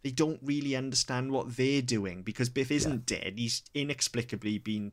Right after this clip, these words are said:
Speaker 1: snatched for no good reason.
Speaker 2: Well, I mean, I, I've got this as a note later on, so we can, we can kind of jump around it. There's a lot of snatching by this thing, but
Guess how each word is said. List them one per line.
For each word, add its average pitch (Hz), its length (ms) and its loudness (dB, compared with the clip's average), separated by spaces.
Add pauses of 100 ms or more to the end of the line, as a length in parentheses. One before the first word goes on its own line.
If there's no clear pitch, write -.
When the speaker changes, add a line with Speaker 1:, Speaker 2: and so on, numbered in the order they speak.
Speaker 1:
snatched - 600 0
for - 100 -8
no 131 320 2
good 113 280 0
reason. 95 500 -12 (320)
Speaker 2:
Well, 170 200 8
I 170 60 -2
mean, 180 140 0
I, 175 100 4 (120)
I've 170 140 -2
got 160 140 -2
this - 240 -6
as - 60 -10
a 120 60 -2
note 117 200 -2
later 107 320 0
on, 95 120 0
so - 80 -14
we 107 120 -4
can, 117 120 -8
we 117 100 -2
can 113 140 -8
kind 101 180 -6
of 95 80 -8
jump 113 220 -2
around 98 360 2
it. 87 120 -6 (800)
There's 156 200 2
a 170 60 4
lot 202 180 8
of 208 80 4
snatching 185 500 0
by 90 160 2
this 90 200 -4
thing, 90 260 -2
but - 160 -4